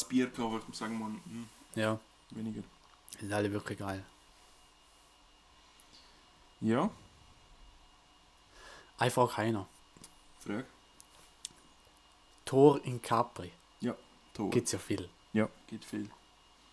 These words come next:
Speaker 1: Wie
Speaker 2: Wissen wir.
Speaker 1: der, wie der, wie der, der Newsletter,
Speaker 2: Der
Speaker 1: wo du
Speaker 2: Newsletter, ja.
Speaker 1: abonniert
Speaker 2: Genau.
Speaker 1: hast, ja.
Speaker 2: Genau. Ähm, wenn du
Speaker 1: Willst,
Speaker 2: jetzt
Speaker 1: willst du noch vielleicht sagen, wie man den abonnieren kann, oder?
Speaker 2: Ich
Speaker 1: Oder
Speaker 2: weiss
Speaker 1: weißt
Speaker 2: es,
Speaker 1: du's?
Speaker 2: nein, ich
Speaker 1: Weißt
Speaker 2: weiss
Speaker 1: du
Speaker 2: es nicht mehr,
Speaker 1: Okay,
Speaker 2: ich weiss
Speaker 1: schade.
Speaker 2: nicht mehr.
Speaker 1: Okay, schade.
Speaker 2: Ist
Speaker 1: Aber
Speaker 2: so
Speaker 1: das ist
Speaker 2: entstanden.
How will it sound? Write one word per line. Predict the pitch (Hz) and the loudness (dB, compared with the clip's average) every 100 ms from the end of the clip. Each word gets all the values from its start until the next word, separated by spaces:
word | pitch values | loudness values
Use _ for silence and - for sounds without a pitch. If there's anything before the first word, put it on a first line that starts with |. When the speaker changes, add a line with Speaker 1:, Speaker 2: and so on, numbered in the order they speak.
| - | -14
Speaker 1:
Wie | 110 | 0
Speaker 2:
Wissen | 117 113 | 0 2
wir. | 110 | 2
Speaker 1:
der, | 104 107 - | 2 -2 -6
wie | 117 | -4
der, | 117 104 104 104 - - | -4 -4 -4 -8 -14 -12
wie | - | -10
der, | 85 - 104 | -10 -8 -8
der | 90 98 | -8 -8
Newsletter, | 101 117 127 127 120 | -4 0 2 2 2
Speaker 2:
Der | 123 | 2
Speaker 1:
wo | 113 | 2
du | |
Speaker 2:
Newsletter, | 107 110 107 107 | 2 0 2 2
ja. | 104 | 2
Speaker 1:
abonniert | 113 113 - 131 120 104 | 0 -4 -6 -2 0 0
Speaker 2:
Genau. | 107 | -2
Speaker 1:
hast, | 104 | -4
ja. | 123 113 - - | -8 -10 -12 -10
Speaker 2:
Genau. | 110 107 104 - - - - - - | -6 -6 -8 -18 -20 -20 -20 -20 0
Ähm, | 120 113 110 110 - - - - - | 6 6 6 0 -8 -20 -20 -16 0
wenn | 135 | 8
du | 139 | 8
Speaker 1:
Willst, | 123 - | 8 4
Speaker 2:
jetzt | 127 | 0
Speaker 1:
willst | 123 - | 0 0
du | |
noch | 123 117 | 0 -2
vielleicht | 127 120 | -4 -8
sagen, | - 101 110 - | -4 -2 -2 -4
wie | 113 | -4
man | 107 | -2
den | 98 | -4
abonnieren | 92 101 131 202 - | -4 -6 -6 -8 -12
kann, | - | -12
oder? | 95 104 - - - - - - - - | -12 -14 -18 -20 -20 -20 -20 -20 -20 -20
Speaker 2:
Ich | - | -2
Speaker 1:
Oder | 123 | 0
Speaker 2:
weiss | 104 | 2
Speaker 1:
weißt | - | 2
Speaker 2:
es, | |
Speaker 1:
du's? | 135 - | 0 0
Speaker 2:
nein, | 123 | 0
ich | - | 4
Speaker 1:
Weißt | |
Speaker 2:
weiss | 117 110 | 6 6
Speaker 1:
du | |
Speaker 2:
es | 95 | 4
nicht | 120 | 4
mehr, | 131 | 4
Speaker 1:
Okay, | 110 | 4
Speaker 2:
ich | 107 | 2
weiss | 95 | 2
Speaker 1:
schade. | - | 2
Speaker 2:
nicht | 117 | 0
mehr. | 110 | -2
Speaker 1:
Okay, | - - | -4 -12
schade. | - 87 85 - - - - - - - - - | -14 -14 -16 -20 -20 -20 -18 -18 -16 -16 -8 -4
Speaker 2:
Ist | 113 | 0
Speaker 1:
Aber | 101 | 6
Speaker 2:
so | |
Speaker 1:
das | 113 | 6
ist | 107 | 6
Speaker 2:
entstanden. | - 110 113 123 | 2 2 4 2